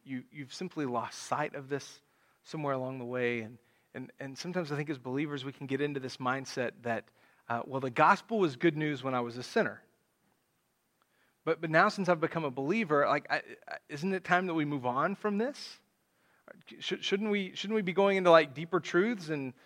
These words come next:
like, you know, let's dive into Revelation and figure out what all that means. And, and, and then I'll be a mature Christian. No, listen. A-, as followers of Christ, we never get beyond the gospel.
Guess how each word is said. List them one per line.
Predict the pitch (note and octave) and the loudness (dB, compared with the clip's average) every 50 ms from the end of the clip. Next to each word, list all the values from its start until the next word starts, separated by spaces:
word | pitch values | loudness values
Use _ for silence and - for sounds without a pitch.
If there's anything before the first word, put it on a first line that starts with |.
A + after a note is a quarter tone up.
| - - - | -20 -6 0
like, | - D3+ D#3 D#3+ - | 4 4 4 4 2
you | F3+ | 2
know, | F3+ E3+ D#3+ | 2 4 4
let's | E3+ F3 - | 2 4 6
dive | - G3+ G#3+ G3 | 6 8 8 8
into | G3 G#3 F#3+ | 6 6 8
Revelation | F3 F#3 F3+ D#3 E3 E3 F3 F3 - D#3+ | 10 8 8 8 8 4 4 4 2 -4
and | C#3 B2 | -8 -4
figure | - E3+ D#3+ D#3+ | -2 2 6 6
out | D#3 D3+ D#3+ | 6 6 6
what | D#3+ D3 | 6 6
all | C#3+ C#3+ | 6 6
that | C#3 C#3+ - - | 4 2 -2 -2
means. | B2+ A2+ G#2 G#2+ - - - - _ _ _ _ _ _ _ _ - B2+ | -8 -10 -10 -12 -14 -16 -20 -20 _ _ _ _ _ _ _ _ -12 -10
And, | B2+ B2+ B2 - - - | -8 -8 -8 -10 -12 -12
and, | C#3 C3+ C3 - | -14 -12 -12 -12
and | - C#3+ C#3+ | -10 -8 -4
then | B2+ C#3+ E3 E3+ E3 E3 E3+ E3 - | -2 0 0 0 0 -4 -6 -4 -4
I'll | C3 C#3 | -4 -4
be | C#3 C#3+ D3+ D3+ | -2 -2 0 0
a | C#3+ C3 | 0 0
mature | C3 C3 B2 - D3 C#3 | -2 -6 -6 -6 -6 -6
Christian. | - - - G#3 - - - A2+ G#2+ - | -6 -6 -10 -10 -10 -12 -16 -16 -10 -6
No, | G3+ G3+ E3 D#3 | -4 -4 -4 -6
listen. | F3+ G3+ - - A2 G#2+ _ _ _ _ _ _ _ _ _ _ - | -10 -14 -14 -14 -18 -20 _ _ _ _ _ _ _ _ _ _ -2
A-, | - F3 - | -2 -2 0
as | E3+ E3 D3 - | -2 -4 -4 0
followers | - F#3 F3 A3 A#3+ A#3 G#3 F3 | 2 2 4 4 2 0 0 -2
of | D#3+ - | -4 0
Christ, | - E3+ D3+ C#3 - - | 2 2 2 2 0 -4
we | - E3 | -4 -4
never | D#3+ D3+ C#3+ C#3+ E3 E3 G3 G3 | -2 2 4 4 4 6 4 0
get | F3 C#3+ E3 E3 F3+ - - D#3+ | 0 2 2 2 2 0 -4 -10
beyond | C#3+ C#3 C3 B2+ A#2+ A#2+ A#2 A#2 A#2 A#2+ B2 - _ _ _ _ _ - | -8 -4 -4 -2 -2 -2 -2 -4 -6 -8 -12 -16 _ _ _ _ _ -4
the | D3+ C#3 | -2 2
gospel. | D3 C#3+ C3 C3 - - - - - - | 4 4 4 4 0 -4 -14 -18 -20 -20